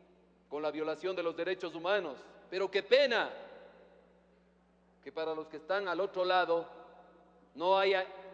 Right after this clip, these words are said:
existido violación de derechos humanos en la Universidad de Guayaquil. ¿Eso ya no es violación de derechos humanos?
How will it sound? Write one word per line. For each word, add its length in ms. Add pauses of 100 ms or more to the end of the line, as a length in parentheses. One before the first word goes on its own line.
(240)
existido 920 (440)
violación 480
de 100
derechos 400
humanos 480 (400)
en 100
la 80
Universidad 480
de 80
Guayaquil. 580 (220)
¿Eso 240
ya 100
no 100
es 80
violación 400
de 80
derechos 360
humanos? 360